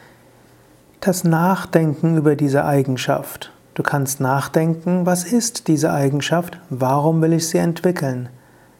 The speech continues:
Was habe ich davon, diese Eigenschaft stärker in mir zu haben? So als ob du dir ein kleines Motivationsgespräch gibst.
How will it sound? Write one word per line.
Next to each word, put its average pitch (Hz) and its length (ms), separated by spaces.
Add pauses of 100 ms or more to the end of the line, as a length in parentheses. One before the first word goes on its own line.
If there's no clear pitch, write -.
(120)
Was - 280
habe 202 220
ich 175 100
davon, 135 580
diese 139 280
Eigenschaft 139 840
stärker 180 480
in 147 140
mir 135 160
zu 139 180
haben? 123 360 (480)
So - 140
als 220 160
ob 185 180
du 202 120
dir 190 160
ein 208 100
kleines 147 460
Motivationsgespräch 180 1400
gibst. - 420